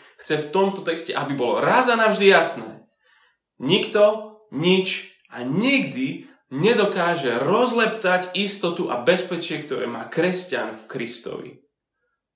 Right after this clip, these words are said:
Uprostred čohokoľvek, čomu čelíš, Boží plán a Božia láska sú nemenné. Utrpenie nikdy nevykoľají Boží plán.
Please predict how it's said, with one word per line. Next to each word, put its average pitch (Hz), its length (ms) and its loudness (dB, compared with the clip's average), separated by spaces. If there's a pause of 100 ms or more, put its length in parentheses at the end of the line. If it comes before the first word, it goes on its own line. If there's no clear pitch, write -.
(920)
Uprostred 175 840 2
čohokoľvek, 233 960 4
čomu 202 340 -2
čelíš, 117 560 -6 (1160)
Boží 135 680 2
plán 185 640 2 (600)
a - 140 -20
Božia 202 520 4
láska - 760 -2 (600)
sú - 280 -16
nemenné. 127 880 -2 (1400)
Utrpenie 156 960 -2 (480)
nikdy 190 640 2
nevykoľají 160 600 2
Boží 143 320 -2
plán. - 440 -4